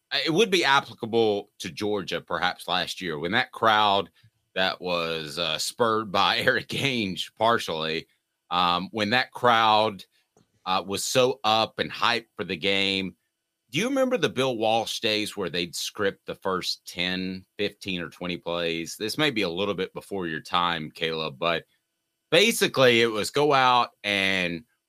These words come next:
run these plays, and you are going to be, uh, y-, you're gonna have a real good feel for how the defense i-, is gonna react to those plays,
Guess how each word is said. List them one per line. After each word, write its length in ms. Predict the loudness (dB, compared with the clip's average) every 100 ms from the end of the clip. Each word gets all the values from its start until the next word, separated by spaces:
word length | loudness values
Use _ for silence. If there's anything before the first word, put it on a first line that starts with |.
| _ 0
run 300 | 4 4 4
these 260 | 0 0
plays, 840 | -8 -2 2 2 2 -2 -4 -10 -16 -6
and 600 | -2 0 2 0 -2 -6 -10
you 300 | -4 -2 0
are 200 | -2 -2
going 440 | -2 -2 -2 -4
to 100 | -8
be, 420 | -4 -2 0 -2 -8 _ _ _ _
uh, 520 | -2 2 2 0 -2 -6 _ _ _ -18
y-, 140 | -16 -6
you're 160 | -2
gonna 220 | 0 2
have 160 | 2 0
a 60 | 0
real 260 | 2 4
good 220 | 2 -2
feel 240 | 0 2 2
for 200 | 0 0
how 140 | 0
the 140 | 0 -4
defense 760 | -2 -2 0 0 -2 -8 -12 -8
i-, 180 | -6 -4
is 160 | -6 -6
gonna 260 | -4 -4
react 460 | -4 0 2 2 0
to 80 | -4
those 240 | -2 -4
plays, 540 | -6 -4 -2 -2 -4